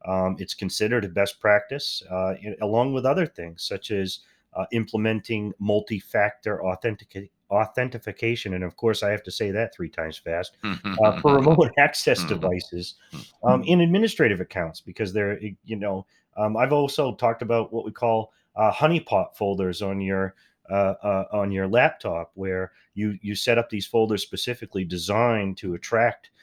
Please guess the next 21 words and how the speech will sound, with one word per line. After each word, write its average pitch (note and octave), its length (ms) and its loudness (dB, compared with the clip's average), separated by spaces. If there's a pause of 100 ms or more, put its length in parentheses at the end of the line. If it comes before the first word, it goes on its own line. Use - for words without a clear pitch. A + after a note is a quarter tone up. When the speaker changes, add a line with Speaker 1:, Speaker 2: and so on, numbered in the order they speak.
(280)
Speaker 1:
um, F2 540 -4 (340)
the F#2 100 -6
criminals, F2 640 -4
and, F2 320 -8
and F2 380 -8
we G#2 140 -2
want G2+ 240 2
to F#2 40 -2
drive F#2+ 460 2
them F2+ 240 -6
to A#2 220 -6
those F#2 240 -4
folders. D#2 560 -8 (360)
Uh, F2+ 140 -2
mandate B2 460 4
strong C3 320 2
passwords G2 680 2
and F#2 140 -6
ensure A2+ 340 0
that G#2 240 -4
they're F#2+ 300 -4